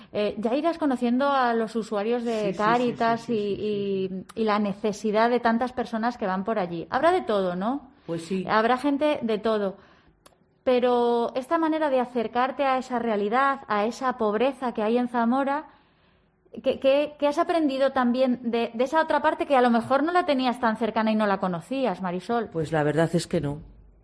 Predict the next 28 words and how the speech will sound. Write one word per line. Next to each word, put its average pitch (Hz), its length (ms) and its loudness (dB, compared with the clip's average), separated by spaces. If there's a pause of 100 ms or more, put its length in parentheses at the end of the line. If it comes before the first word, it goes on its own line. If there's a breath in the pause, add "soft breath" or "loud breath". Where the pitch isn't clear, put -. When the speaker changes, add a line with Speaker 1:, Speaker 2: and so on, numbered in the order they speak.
Speaker 2:
Yo 156 360 0
siempre 165 440 0
Speaker 1:
¿Y - 20 0
qué 370 80 -2
se 311 60 -4
ve 190 160 -4
en 185 80 -8
la 185 120 -10
tienda? 165 460 -14 (160)
¿Qué - 60 -4
Speaker 2:
Pues 185 160 6
Speaker 1:
pobreza 196 440 -6
hay? - 200 -10 (100)
Speaker 2:
se 196 280 4
ve 254 560 4 (380 soft breath)
que 185 300 2 (100)
hay 202 180 2
gente 202 360 -2
que 220 100 0
necesita 180 500 0
de 160 140 0
todo. 127 400 -4 (1120 soft breath)
Eh, 160 520 4
se 185 240 0
ve 196 260 0
que 208 220 2
hay 180 280 0
personas, 190 840 -2